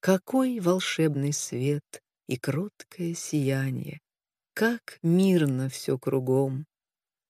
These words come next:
Поверить нелегко, что существует смерть и злоба, и страдание,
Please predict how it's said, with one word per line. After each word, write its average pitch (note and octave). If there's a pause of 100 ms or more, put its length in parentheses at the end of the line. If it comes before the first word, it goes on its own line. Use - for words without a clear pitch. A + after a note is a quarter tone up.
(200)
Поверить E3+
нелегко, F#3 (560)
что -
существует B2+
смерть - (500)
и B2
злоба, D3+ (500)
и -
страдание, D3